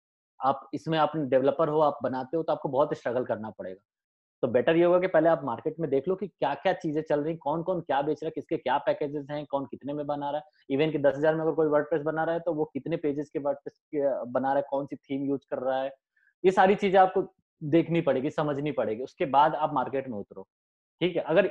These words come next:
even आप उतर भी गए हो, तो जहाँ तक मैं समझता हूँ कि अगर हज़ार लोग हैं WordPress का थीम डिजाइन करके, अ, मार्केट में सेल कर रहे हैं, तो अगर आपकी कैपेबिलिटी है, तो WordPress की थीम बेचना स्टार्ट करो। वो ज्यादा प्रॉफिटेबल बिजनेस आपको दे सकता है। क्यों? क्योंकि उसमें,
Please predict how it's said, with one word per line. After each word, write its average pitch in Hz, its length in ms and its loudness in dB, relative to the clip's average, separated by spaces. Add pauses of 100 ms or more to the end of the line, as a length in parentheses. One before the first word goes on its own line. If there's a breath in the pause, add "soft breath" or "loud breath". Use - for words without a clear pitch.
even 196 180 2
आप 190 140 6
उतर 190 240 4
भी 196 100 6
गए 190 100 6
हो, 190 120 4
तो 190 320 -4
जहाँ 135 280 -6
तक 175 120 0
मैं 156 140 -4
समझता 143 380 -10
हूँ 160 80 -16 (480)
कि 160 140 2
अगर 156 280 2
हज़ार 147 260 4
लोग 165 180 4
हैं 170 80 2
WordPress 147 360 2 (640)
का 156 120 4
थीम 160 300 -2
डिजाइन 135 340 0
करके, 170 440 2
अ, 143 100 0
मार्केट 156 460 -2
में 160 80 -4
सेल 151 220 0
कर 151 140 0
रहे 160 120 -6
हैं, - 60 -16 (640)
तो 175 120 4
अगर 143 300 2
आपकी 165 200 2
कैपेबिलिटी 151 600 0
है, 156 120 -4
तो 170 80 0
WordPress 135 400 -2
की 160 100 -4
थीम 147 300 -4
बेचना 127 280 -4
स्टार्ट 104 260 -8
करो। 110 180 -10
वो 143 220 0
ज्यादा 151 220 4
प्रॉफिटेबल 143 480 -4
बिजनेस 135 320 -4
आपको 127 200 -6
दे 117 160 -6
सकता - 280 -16
है। 98 120 -16
क्यों? 160 140 -6
क्योंकि - 500 -6
उसमें, 170 280 -2